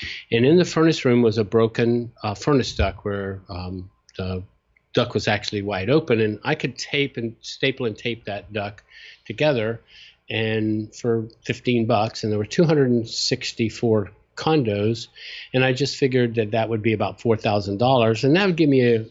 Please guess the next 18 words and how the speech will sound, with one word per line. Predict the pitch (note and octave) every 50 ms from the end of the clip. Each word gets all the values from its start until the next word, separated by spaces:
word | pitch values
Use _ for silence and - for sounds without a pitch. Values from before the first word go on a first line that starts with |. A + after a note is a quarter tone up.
| _ _ A#2
a | A2+ G#2+ G#2+ G#2
time | - - B2 A#2+ A#2
to | A2+ G#2
get | A2 A2+ G#2 - _
regrouped | - A#2 A2+ A2 - A2+ A2+ A2 A2 A2+ - - -
and | G#2 G#2 G2 G2 - - _ _ _ _
get | - A2 G#2+
into | A#2 A#2+ A2+ A2
something. | G2+ - - G#2 F#2+ - - A2 A2+ B2 B2 - _ - - - - - - - - _ _ -
And | B2 A#2+ A#2+ A#2+ A#2+ A#2+ B2 A#2+ A#2+ A#2+ A#2+ B2 A#2+ -
so, | - - - - C3+ B2+ C3 C3 C3+ C#3 C#3+ C#3+ D3 D3 C3 -
and | A#2+ A#2 A2+
of | A#2 A#2
course, | - - C3 - - -
if | A2 -
you | D3 E3+ G3+
were | F#3+ D#3
the | B2 A#2